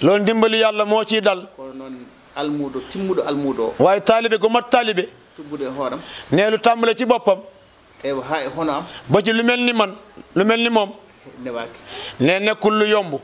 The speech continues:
Speaker 2: Kono haqiqa Ceerno kadi, ko wiyete haqiqa Ceerno ko.
Speaker 1: Waaye lu ñuy wax dëgg-dëgg sëriñ it.
Speaker 2: Aw, on ne kadi newaaki.
Speaker 1: Kooku it nekkul lu yomb.
Speaker 2: Kono noon sutura Allah.
Speaker 1: Waaye sutura Yàlla.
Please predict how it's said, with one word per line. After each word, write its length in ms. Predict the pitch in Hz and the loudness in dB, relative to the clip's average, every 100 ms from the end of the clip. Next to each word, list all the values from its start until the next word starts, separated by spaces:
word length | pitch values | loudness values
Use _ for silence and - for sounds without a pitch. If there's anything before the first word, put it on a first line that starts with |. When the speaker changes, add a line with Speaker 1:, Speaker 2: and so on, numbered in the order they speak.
| - | -12
Speaker 2:
Kono 100 | 135 123 | -16 -14
haqiqa 300 | 165 254 190 - | -12 -8 -8 -4
Ceerno 280 | 175 151 | -4 -2
kadi, 140 | 147 147 | -4 -6
ko 60 | 147 | -2
wiyete 220 | 160 156 | -2 -2
haqiqa 340 | 170 208 170 165 | -6 -4 -4 -2
Ceerno 260 | 160 127 | -2 -2
ko. 140 | 117 117 | -6 2
Speaker 1:
Waaye 180 | 175 214 | 2 4
lu 40 | |
ñuy 60 | 254 | 2
wax 100 | 247 190 | 0 0
dëgg-dëgg 380 | 233 262 254 240 | -2 0 0 0
sëriñ 280 | 262 247 226 | 0 0 -2
it. 80 | - - _ - - - | -6 -12 _ -20 -20 -20
Speaker 2:
Aw, 300 | 123 117 127 | -18 -14 -10
on 40 | 127 | -10
ne 80 | 123 | -8
kadi 180 | 127 | -10
newaaki. 320 | 110 104 104 - - | -8 -10 -12 -14 -2
Speaker 1:
Kooku 300 | - 202 196 | 2 4 2
it 140 | 208 196 | 0 2
nekkul 320 | 208 202 208 | 0 2 2
lu 80 | 202 | 2
yomb. 240 | 196 160 117 - | 0 -2 -10 -14
Speaker 2:
Kono 160 | 131 127 | -12 -10
noon 160 | 127 | -12
sutura 280 | 131 135 - | -12 -12 -8
Allah. 180 | 117 131 - - - | -6 -8 -10 -4 2
Speaker 1:
Waaye 280 | 175 208 | 4 4
sutura 320 | 190 180 226 233 | 0 0 2 2
Yàlla. 320 | 214 170 | 0 -2